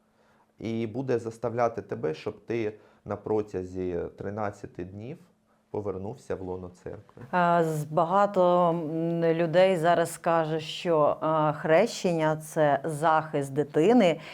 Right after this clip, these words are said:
Speaker 2: І я просто хочу теж розвінчати цей міф. Е, це захист дитини і, е, м, м, представлення до неї ангела-охоронця. Але я думаю, ви як практик, е, маг підтвердите,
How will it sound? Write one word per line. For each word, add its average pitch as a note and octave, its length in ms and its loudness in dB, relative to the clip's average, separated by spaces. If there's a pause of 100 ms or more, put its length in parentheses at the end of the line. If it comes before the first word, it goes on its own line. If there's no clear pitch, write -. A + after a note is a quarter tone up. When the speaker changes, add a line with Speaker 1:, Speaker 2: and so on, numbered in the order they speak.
(160)
Speaker 2:
І D#3 100 2
я C#3+ 120 6
просто D#3+ 280 -2
хочу E3 220 -2
теж E3 220 0
розвінчати D#3+ 560 0
цей D#3+ 200 0
міф. G#3+ 360 0 (300)
Е, D3 320 2
це F3+ 180 0
захист E3 480 0
дитини F3 760 -2 (120)
і, E3+ 380 -2 (300)
е, C#3+ 60 -2
м, D3+ 880 4 (460)
м, C3+ 220 -6 (280)
представлення F#3+ 760 2
до E3+ 180 4
неї F#3+ 540 6
ангела-охоронця. F3 1400 4 (400)
Але E3+ 420 4
я F3 160 4
думаю, F#3 360 4
ви F3+ 160 4
як E3 240 2
практик, F#3 760 0
е, E3+ 360 4
маг F3 480 4
підтвердите, F3 920 2